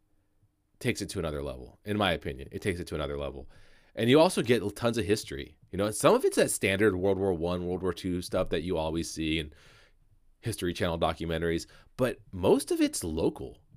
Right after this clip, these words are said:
And that's what I love about this. Like, I would have never thought about the, the local farmer and how they treated their animals before modern medicine and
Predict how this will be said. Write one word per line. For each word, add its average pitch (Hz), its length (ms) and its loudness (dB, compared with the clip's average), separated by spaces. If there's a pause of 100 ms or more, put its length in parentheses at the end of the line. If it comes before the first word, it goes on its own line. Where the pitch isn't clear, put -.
(140)
And 92 100 -6
that's 233 220 -4
what 359 120 0
I - 60 -2
love 101 240 2
about 80 260 -4
this. 76 200 -8
Like, 87 280 -8
I 254 140 -2
would 269 140 0
have 80 80 -6
never 92 260 -2
thought 90 300 2
about 76 360 -2 (440)
the, 82 500 -4 (800)
the 95 100 0
local 98 400 2
farmer 82 720 -2 (840)
and 90 320 -2
how 101 220 4
they 98 160 6
treated 107 560 -2 (180)
their 90 240 0
animals 92 480 0
before 104 680 2 (400)
modern 98 400 4
medicine 98 520 4
and 73 220 -8